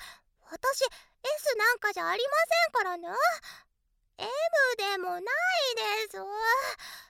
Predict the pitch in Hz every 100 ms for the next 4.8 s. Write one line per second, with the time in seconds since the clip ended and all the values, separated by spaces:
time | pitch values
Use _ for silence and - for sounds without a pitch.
0 | _ _ _ - 285 440 440 427 - 392
1 | 320 - 539 587 554 523 554 523 453 330
2 | 320 359 - - - _ - 240 330 440
3 | 415 302 330 440 415 508 466 370 381 523
4 | - - 302 294 370 - 294